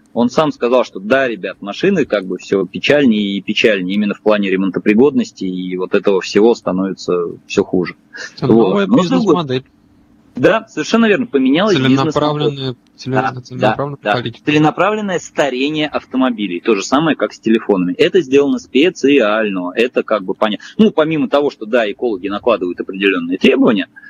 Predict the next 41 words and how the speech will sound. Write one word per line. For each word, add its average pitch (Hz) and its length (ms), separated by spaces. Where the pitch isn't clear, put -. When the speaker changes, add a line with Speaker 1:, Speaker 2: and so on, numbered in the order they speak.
Speaker 1:
э, 92 300
к - 60
сожалению, 131 560
ну, 156 160
не 104 120
к 113 80
сожалению, 123 520
это 101 100
вообще 101 240
хорошо, 107 400
что 92 240
выхлопов 90 800
будет 95 260
меньше, 98 300
это - 140
понятно. 104 400
Но, 139 100
к - 60
сожалению, 131 520
я 110 140
имею 107 240
в 95 40
виду 98 100
для, 101 340
э, 101 280
любителей 104 460
машины, 101 580
вот, 98 200
короче, 233 300
добавляют 170 340
головника 143 500
инженерам, 127 540
грубо 113 320
говоря 104 320
так, 85 260
да, 127 200
которые - 380
создают 110 440
эти 92 160
самые 98 320
машины. 101 360